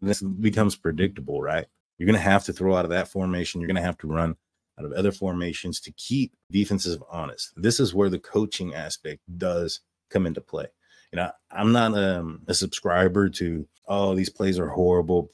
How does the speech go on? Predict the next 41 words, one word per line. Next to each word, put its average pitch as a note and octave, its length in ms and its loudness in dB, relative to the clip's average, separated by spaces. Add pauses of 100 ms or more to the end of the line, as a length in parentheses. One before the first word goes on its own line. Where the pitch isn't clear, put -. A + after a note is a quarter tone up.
(120)
Matt F#2+ 240 -2
Canada F#2 340 -2
can't E2 300 -8
call F2 240 -2
a E2 40 -6
perfect - 440 -8
play," E2 300 0
or D#2 140 0
whatever G2 280 4
the D#2+ 80 -8
case. E2 260 -4
There G2 120 0
was F#2+ 160 -2
a D#2 80 -8
lot F#2 340 -2
of - 80 -8
plays F2 300 -4
that E2 140 -6
were D#2 100 -12
called F#2 360 -2 (240)
on G2 140 0
Monday G2+ 300 4
night G#2 260 2
that F2+ 140 0
were E2+ 180 -2
very F2 440 2
good. D#2 280 -2 (240)
You E2+ 80 -6
know, E2 100 -2
there F2+ 120 2
was F#2 180 0
the E2 60 -4
swing G2 340 0
pass F#2 340 2
to, - 140 -10 (240)
to, E2+ 220 0
uh, - 200 -6 (520)
Jaylen F#2+ 260 2
Warren F2+ 300 -2
where E2 160 -4
he, - 120 -16